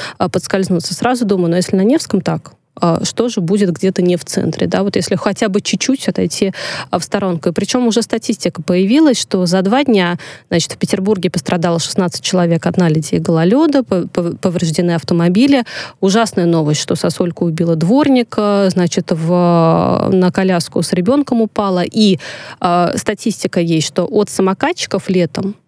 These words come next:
а, жители Петербурга страдают меньше, чем вот этой, по крайней мере, зимой от всей этой наледи,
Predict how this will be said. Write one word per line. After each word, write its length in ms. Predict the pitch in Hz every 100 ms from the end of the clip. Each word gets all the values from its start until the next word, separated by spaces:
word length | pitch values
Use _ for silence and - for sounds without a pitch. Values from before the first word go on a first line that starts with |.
| -
а, 220 | 185 170
жители 300 | 165 208 -
Петербурга 520 | - - 180 262 -
страдают 560 | - - 175 180 202 -
меньше, 720 | 185 190 165 156 - 254 339 - _ _ _
чем 400 | - 208 214 285 _
вот 380 | 185 185 190 - - -
этой, 360 | 196 196 254
по 140 | - 180
крайней 300 | 180 180 175
мере, 240 | 170 165
зимой 400 | 151 165 180 247
от 160 | 196 -
всей 160 | 202
этой 140 | 196 175
наледи, 500 | 175 233 233 208